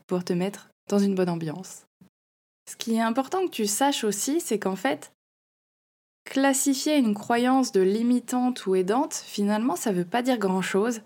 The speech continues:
parce qu'il y a un point essentiel à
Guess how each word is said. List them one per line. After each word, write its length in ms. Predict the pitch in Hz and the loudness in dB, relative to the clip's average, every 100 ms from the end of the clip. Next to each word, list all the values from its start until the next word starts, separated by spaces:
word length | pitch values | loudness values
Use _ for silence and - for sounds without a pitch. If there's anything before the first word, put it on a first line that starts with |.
| _ _ _ _ | _ _ _ _
parce 140 | 185 | -6
qu'il 120 | - 180 | -2 -2
y 40 | |
a 100 | 175 - | -2 0
un 220 | 285 294 | 4 4
point 420 | 277 - 254 247 240 _ _ - | 4 0 2 2 0 _ _ -2
essentiel 640 | 196 196 202 185 - 233 | -2 0 0 0 0 0
à 280 | 202 165 160 | 0 0 -4